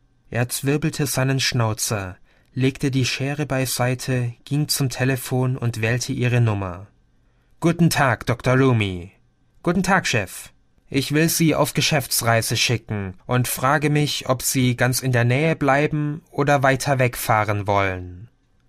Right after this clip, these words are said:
Sue überlegte nicht lange. Oxford war für die nötigen Hightech-Materialuntersuchungen besser ausgerüstet. "Ganz in der Nähe ist sinnvoller. Danke, Sie haben mir sehr geholfen.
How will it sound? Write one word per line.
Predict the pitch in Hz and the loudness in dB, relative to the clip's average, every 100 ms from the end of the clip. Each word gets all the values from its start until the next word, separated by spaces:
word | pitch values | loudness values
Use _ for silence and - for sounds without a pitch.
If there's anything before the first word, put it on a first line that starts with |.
| _ _ _ - | _ _ _ -10
Sue | - 160 156 151 | -4 0 2 2
überlegte | 139 139 135 - | 2 4 2 4
nicht | 127 117 - | 2 2 0
lange. | 107 98 95 90 90 _ _ - | -4 -2 -6 -10 -12 _ _ 0
Oxford | 143 - - 117 104 110 | 0 0 -2 2 2 2
war | 110 120 | 0 0
für | 123 | 2
die | 117 | 4
nötigen | 123 147 135 127 113 | 4 0 -4 -2 -2
Hightech-Materialuntersuchungen | 127 147 - 139 - 123 113 120 117 120 147 123 120 - 123 107 123 127 131 | -4 -6 -4 -6 -4 -6 -4 -2 0 0 0 -2 -2 -4 -4 -2 0 0 0
besser | 113 110 110 | -2 0 -2
ausgerüstet. | 98 101 - 107 101 95 - 98 85 - - _ _ _ _ _ _ | -2 -6 -6 -4 -4 -6 -10 -12 -14 -18 -20 _ _ _ _ _ _
"Ganz | 147 185 | -2 0
in | 180 180 | 2 4
der | 175 | 4
Nähe | 170 165 139 135 | 4 4 2 0
ist | 147 - | -4 -2
sinnvoller. | - 135 120 110 101 90 85 - _ _ _ | 0 2 0 -2 -4 -4 -10 -18 _ _ _
Danke, | 156 143 127 98 87 - _ | 0 2 2 0 -2 -10 _
Sie | - 143 131 | -6 0 2
haben | 151 151 | 2 2
mir | 139 | 0
sehr | - 147 | 2 2
geholfen. | 143 120 117 95 - 95 87 | 2 0 0 -2 -6 -12 -12